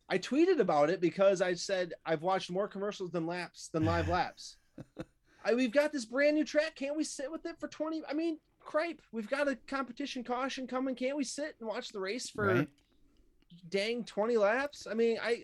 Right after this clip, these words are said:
Speaker 1: understand you gotta go to commercial, but g-, by God, we can't even get to ten?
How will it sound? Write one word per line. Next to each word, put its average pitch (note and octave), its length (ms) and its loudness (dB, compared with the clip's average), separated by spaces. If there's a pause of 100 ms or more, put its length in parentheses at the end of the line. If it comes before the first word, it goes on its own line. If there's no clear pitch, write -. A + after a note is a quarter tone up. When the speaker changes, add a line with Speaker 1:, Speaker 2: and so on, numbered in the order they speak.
Speaker 1:
understand B3+ 460 -6
you G3+ 60 -4
gotta F3+ 180 2
go F#3+ 160 0
to F#3+ 80 -2
commercial, F3+ 480 -6
but B2+ 160 -8 (120)
g-, G3+ 80 -12 (120)
by C#4+ 180 -2
God, G#3 560 -2 (160)
we F3 80 -20
can't C#4+ 160 0
even C4+ 140 0
get C#4 140 -6
to B3 40 -10
ten? D4+ 440 0